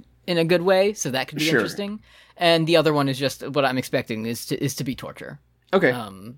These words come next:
Speaker 2: That's fine.
Speaker 1: so
Speaker 2: I mean, that's fair. I picked the Beatles movie. It's fine.
Speaker 1: We'll see, we'll see how, <laughs> how I feel when it rolls around to me.
Speaker 2: Yeah,
Speaker 1: And,
Speaker 2: totally.
Speaker 1: uh, five dollars,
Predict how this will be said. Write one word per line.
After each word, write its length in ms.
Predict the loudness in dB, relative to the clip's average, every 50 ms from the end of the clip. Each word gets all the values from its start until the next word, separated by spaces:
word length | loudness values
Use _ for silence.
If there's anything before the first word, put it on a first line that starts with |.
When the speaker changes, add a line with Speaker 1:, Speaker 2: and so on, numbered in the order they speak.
| _ _
Speaker 2:
That's 160 | 0 0 0 0
fine. 120 | -4 -4 -2
Speaker 1:
so 40 | -2
Speaker 2:
I 60 | 0
mean, 120 | 0 0
that's 180 | 0 0 -2 -2
fair. 180 | 0 0 2 2
I 80 | 0
picked 160 | 0 -2 -2
the 80 | -2 -2
Beatles 240 | -2 -2 -2 -2 -2
movie. 240 | -4 -4 -4 -4 -4
It's 100 | -6 -4
fine. 240 | -6 -6 -6 -6 -8 _ _ _ _ _ _ -6
Speaker 1:
We'll 140 | -4 -4 -2
see, 340 | -2 -2 -2 -2 -2 -2 -2
we'll 160 | -2 -2 -2
see 160 | -2 -2 0
how, 180 | 2 2 4 4
<laughs> 20 |
how 220 | 6 6 6 6 6
I 80 | 6 4
feel 240 | 2 0 -2 -2 -2
when 100 | -4 -6
it 40 | -6
rolls 220 | -8 -8 -8 -10 -10
around 220 | -12 -12 -12 -12
to 60 | -12
me. 80 | -6 0 4
Speaker 2:
Yeah, 160 | 6 6 6
Speaker 1:
And, 80 | 6
Speaker 2:
totally. 340 | 6 4 4 2 0 -4 -8 -10 -14 -16 -16 -16 -18 -18 -20 -20 -20 -20 -20 -20 _ _ _ _ _ _ _ _ _ _ _ _ _ _ -6
Speaker 1:
uh, 240 | -4 -2 0 0 0
five 220 | 4 4 4 6 6
dollars, 580 | 4 2 2 0 -2 -4 -6 -10 -14 -18 -20